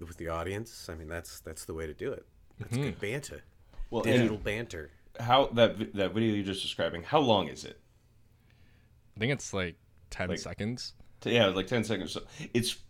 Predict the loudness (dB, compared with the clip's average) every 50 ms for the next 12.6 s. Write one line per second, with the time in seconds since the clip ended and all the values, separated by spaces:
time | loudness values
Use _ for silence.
0 | -20 -14 2 6 8 8 8 8 6 4 4 2 2 0 2 2 0 0 -4 -6
1 | -4 0 2 2 2 0 -4 -8 -10 -10 -12 -14 -14 -10 -10 -8 -8 -10 -12 -12
2 | -10 -8 -8 -8 -8 -10 -14 -20 -20 _ _ _ _ _ _ -12 -10 -10 -4 0
3 | 4 4 6 6 6 4 0 0 -2 -4 0 4 6 8 8 8 6 4 6 6
4 | 6 6 4 0 -2 -6 -4 0 0 0 2 2 2 2 2 0 -2 -4 -4 -4
5 | -2 -2 -2 -2 -4 -6 -10 -10 -10 -10 -10 -8 -8 -8 -8 -8 -6 -6 -6 -6
6 | -6 -8 -8 -12 -18 -18 -14 -12 -12 -10 -12 -12 -4 0 2 2 2 4 4 2
7 | 2 2 0 -4 -8 -8 -8 -6 -8 -8 -8 -8 -8 -6 -2 2 2 4 4 4
8 | 2 0 0 -2 -6 -4 -2 0 0 0 2 0 0 0 -2 -6 -6 -4 -4 -2
9 | -2 -2 -2 -4 -4 -8 -10 -14 -20 -20 -20 -20 -20 -20 -12 -4 0 4 6 6
10 | 8 6 6 4 2 2 2 2 2 2 2 0 0 -2 -6 -6 -4 -4 -4 -4
11 | -6 -8 -14 -20 -8 0 2 4 4 6 4 4 2 0 -2 -8 -10 -12 -12 -12
12 | -14 -20 -20 _ _ -20 -16 -12 -10 -10 -10 -10